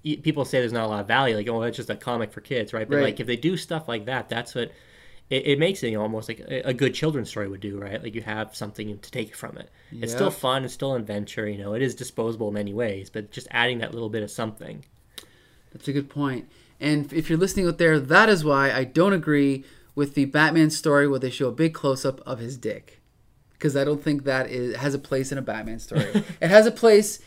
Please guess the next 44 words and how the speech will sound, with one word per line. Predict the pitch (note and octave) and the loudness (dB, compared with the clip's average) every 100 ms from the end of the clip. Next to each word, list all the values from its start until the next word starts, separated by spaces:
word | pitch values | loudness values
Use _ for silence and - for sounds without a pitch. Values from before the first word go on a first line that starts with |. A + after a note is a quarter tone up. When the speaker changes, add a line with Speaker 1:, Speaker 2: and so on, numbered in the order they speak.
| - | -4
Speaker 2:
in | F3+ | -4
pornography. | - G#3 G3 F3 D#3 C#3+ C#3 - - | 0 2 2 2 0 -4 -4 -6 -6
It | C#3 | -4
does | C#3+ | -2
not | C#3+ C#3 | -2 0
have | C#3+ | -2
a | C3+ | -2
place | - A#2+ | -2 -2
in | A#2+ | -4
a | |
Batman | A2 G#2 G#2+ A2 | -8 -10 -10 -12
story. | - G#2+ G#2+ | -12 -12 -4
But | - F3+ | 2 4
that's | F3 D#3+ | 2 0
just | B2+ | -6
me. | A2+ G#2 - - - - - - - - | -6 -2 -2 -4 -14 -18 -20 -20 -14 -8
And | C3 | -2
by | B2+ | 0
the | |
way, | B2 | 0
that | A#2 A2 | -4 -6
story | - A2 | -8 -8
is | G#2+ | -8
real. | G#2+ G#2 - - C3 | -10 -12 -10 -6 -2
Speaker 1:
Oh, | A2+ G#2+ | -2 -2
yeah, | D3 - D3 | -4 -4 -2
I | |
assumed | B2 E3+ B2+ | -2 -2 -6
it | G2 | -6
was. | G2 | -10
You | G2+ | -10
mentioned | G2 A2 A#2 G#2+ | -10 -8 -8 -8
Speaker 2:
Yeah. | |
Speaker 1:
it. | - B2 | -6 -2
Uh, | A2+ | 0
previous | D3+ E3+ D#3+ | 2 0 -2
frame, | - B2+ | -2 -2
uh, | C3+ A2 | -2 -4
page | - A2+ | -4 -6
one | A#2+ | -6
more | A2+ | -10
time, | G#2 A2 | -8 -8
though. | D3 | -2
Speaker 2:
Sure. | F3 C#3+ | 0 0